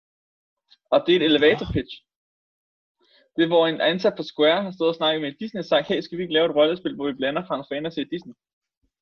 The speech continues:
Speaker 2: Ja.
Speaker 1: Og så, og det, det, og så ville Disney have Mickey Mouse som hovedperson, det ville Square så ikke. Men det endte med at blive en vanvittig succesfuld serie. Øh, en af de, jeg tror, det, det er Square Enix's fjerde bedst sælgende. Det er en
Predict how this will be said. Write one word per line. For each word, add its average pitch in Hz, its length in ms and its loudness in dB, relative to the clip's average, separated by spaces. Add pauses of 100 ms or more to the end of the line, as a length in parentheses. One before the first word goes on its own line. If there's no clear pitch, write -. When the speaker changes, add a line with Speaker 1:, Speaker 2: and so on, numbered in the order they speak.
(560)
Speaker 2:
Ja. 208 140 2 (1120)
Speaker 1:
Og 147 160 2
så, 190 80 0 (240)
og 139 160 0
det, 180 260 0
det, 175 100 -8 (260)
og - 60 -2
så 170 80 -2
ville 160 160 -4
Disney 185 280 -6
have 156 140 2
Mickey 147 180 -4
Mouse 147 220 2
som 170 100 -6
hovedperson, 165 500 -4
det 139 120 -4
ville 131 300 -2 (580)
Square 135 260 4
så 135 140 4
ikke. 120 240 2
Men 143 120 -2
det 165 140 4
endte 208 180 -2
med 180 120 2
at 156 140 6
blive 147 140 -2
en 113 220 -10
vanvittig 165 400 0
succesfuld 165 420 -4
serie. - 400 -6 (380)
Øh, 139 240 -2
en 170 80 -4
af 147 100 -6
de, 143 60 -4
jeg 139 120 -4
tror, 170 120 0
det, 143 180 0 (120)
det 135 100 -2
er 123 40 -4
Square 151 340 -2
Enix's 156 300 -10
fjerde 151 280 0
bedst - 180 -8
sælgende. 165 340 -4
Det 104 220 -12
er 113 100 -10
en - 80 -20